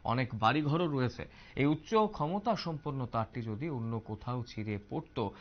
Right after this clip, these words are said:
এবং একটা বিপদ ঘটে যেত, তাহলে তার দায়ভার কে নিত? এই প্রশ্নই কিন্তু এখন এলাকাবাসীর।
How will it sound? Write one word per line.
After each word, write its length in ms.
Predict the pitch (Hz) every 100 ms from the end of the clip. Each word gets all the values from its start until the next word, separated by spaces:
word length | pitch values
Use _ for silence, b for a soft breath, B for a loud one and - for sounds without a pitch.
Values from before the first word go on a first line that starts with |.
| B B
এবং 260 | 127 135 87
একটা 280 | 117 - 113
বিপদ 380 | 123 120 131 123 -
ঘটে 340 | - 143 160 247
যেত, 300 | 156 117 98 -
তাহলে 280 | 113 113 117
তার 280 | 117 107 101
দায়ভার 480 | 117 160 156 196
কে 140 | - 139
নিত? 220 | 110 - -
এই 80 | 113
প্রশ্নই 400 | - 117 - 113 -
কিন্তু 200 | 104 110
এখন 280 | 104 151
এলাকাবাসীর। 640 | 143 107 101 95 107 -